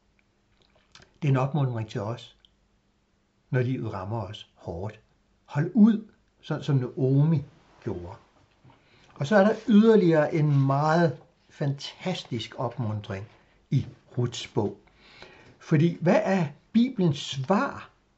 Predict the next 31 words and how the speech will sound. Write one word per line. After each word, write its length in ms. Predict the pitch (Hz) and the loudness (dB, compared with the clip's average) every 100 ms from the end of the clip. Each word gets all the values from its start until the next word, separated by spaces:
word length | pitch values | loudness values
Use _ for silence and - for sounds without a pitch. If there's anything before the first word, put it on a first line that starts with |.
| _ _ _ - | _ _ _ 2
på 320 | 180 143 - - _ | 4 4 0 -18 _
al 260 | 160 175 - | 0 2 2
den 200 | 135 139 | 0 2
her 280 | 107 139 117 - _ _ | 2 -2 -4 -10 _ _
nød? 340 | 117 127 143 - _ _ _ _ - _ _ | -2 -2 -2 -6 _ _ _ _ -20 _ _
Jo, 120 | 165 | 8
Ruth 540 | 247 185 139 220 269 - - | 10 8 8 6 6 -4 -6
kommer 280 | 185 165 | -2 0
tilbage, 680 | 151 135 143 135 151 214 214 - _ _ - | 0 -4 -2 -2 0 0 -2 -10 _ _ 2
øh, 420 | 185 180 170 151 | 4 4 4 8
Naomi 420 | 170 175 226 247 | 12 12 12 8
kommer 220 | - 135 | 4 0
tilbage 360 | 123 - 156 180 | -2 -2 0 0
sammen 280 | 190 - 143 | -2 -2 -2
med 180 | 117 | 0
Ruth, 240 | 165 202 202 - _ _ - | 2 2 0 -14 _ _ -2
øh, 320 | 139 123 110 | 2 2 2
til 160 | - 113 | -4 -2
Bethlehem, 640 | 147 196 - 214 185 143 - _ _ _ _ | 0 0 -2 -2 -2 -4 -10 _ _ _ _
og, 400 | - 131 113 117 | -2 0 2 0
øh, 220 | 120 107 104 | 0 -2 -6
svigerdatteren 760 | - 190 196 147 120 117 104 | -4 -2 -2 -2 -4 -4 -6
Ruth 340 | 107 175 196 - | -4 -2 -2 -4
bliver 160 | - 107 | -8 -6
gift 420 | - 170 202 - | -2 -2 -2 -8
med, 320 | 123 107 98 | -8 -6 -8
med 520 | 113 101 101 95 101 101 | -8 -10 -10 -10 -12 -8
Boas 720 | - 117 156 233 202 - - | 0 2 4 4 2 -4 -14
af 240 | 131 101 104 | -14 -12 -8
Judas 340 | 156 202 165 | -6 -4 -6
stamme. 520 | - - 98 127 208 | -6 -8 -4 -2 -2